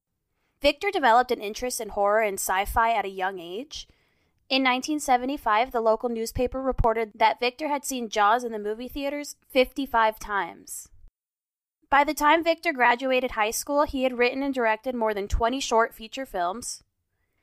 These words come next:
He worked two jobs after school to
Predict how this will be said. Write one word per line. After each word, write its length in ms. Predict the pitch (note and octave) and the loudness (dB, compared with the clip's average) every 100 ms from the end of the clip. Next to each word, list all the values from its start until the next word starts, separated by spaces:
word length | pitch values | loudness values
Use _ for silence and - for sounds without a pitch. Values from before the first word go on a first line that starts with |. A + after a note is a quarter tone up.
| _ | _
He 160 | - C#4 | -8 -2
worked 240 | C4+ C#4 | 0 -2
two 200 | - D4+ | -6 -6
jobs 320 | B3+ A#3 B3 | 2 4 4
after 320 | B3 A3 - A3 | 2 -2 -2 -12
school 420 | - G3+ G#3 A#3+ | -10 -6 -4 -6
to 540 | - A#3+ G#3+ G3+ G3 | -8 -8 -6 -6 -8